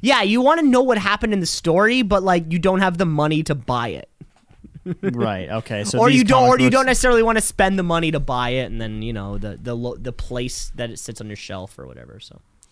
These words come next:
Speaker 2: Can you return comic books?
Speaker 1: No. Can you return a book?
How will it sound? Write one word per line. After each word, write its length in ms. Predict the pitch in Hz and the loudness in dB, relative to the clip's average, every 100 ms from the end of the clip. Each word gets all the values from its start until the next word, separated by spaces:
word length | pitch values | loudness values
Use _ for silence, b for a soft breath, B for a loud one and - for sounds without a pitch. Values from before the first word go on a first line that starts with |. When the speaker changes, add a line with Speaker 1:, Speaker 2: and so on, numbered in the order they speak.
| - | -10
Speaker 2:
Can 120 | - | 0
you 180 | 170 262 | 2 2
return 360 | 220 - 110 123 | 0 0 -2 0
comic 320 | 156 180 170 | 0 -2 -4
books? 340 | 202 196 - - - - - | -6 -6 -12 -18 -20 -20 -16
Speaker 1:
No. 420 | 98 107 180 254 _ _ | -14 -12 -14 -18 _ _
Can 160 | - 127 | -12 -10
you 120 | 135 | -8
return 200 | 131 185 | -6 -6
a 40 | |
book? 500 | 143 - 165 - - | -6 -6 -6 -6 -14